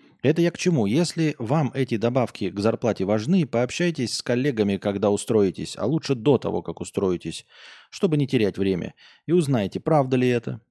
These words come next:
Иначе может случиться так, что вы потратите год, а за это время могли бы вырасти в другой, более надёжной компании. Хороший, вполне себе прагматичный совет. Но за исключением, знаете, вот того момента... Эм,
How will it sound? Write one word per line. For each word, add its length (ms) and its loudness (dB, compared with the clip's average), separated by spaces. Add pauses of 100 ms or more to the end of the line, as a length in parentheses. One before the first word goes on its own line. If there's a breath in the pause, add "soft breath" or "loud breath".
(220)
Иначе 360 0
может 240 0
случиться 400 -2
так, 240 -2
что 140 -4
вы 100 0
потратите 540 -2
год, 280 -2
а 40 0
за 100 0
это 180 0
время 260 2
могли 300 0
бы 160 0
вырасти 480 -2
в 80 -6
другой, 420 -2
более 320 0
надёжной 460 -2
компании. 600 -10 (500 loud breath)
Хороший, 440 2
вполне 360 -2
себе 220 -4
прагматичный 680 -4
совет. 400 -4 (400 loud breath)
Но 260 -2
за 120 0
исключением, 580 -2
знаете, 380 -2
вот 260 -4
того 220 0
момента... 420 -2
Эм, 760 -2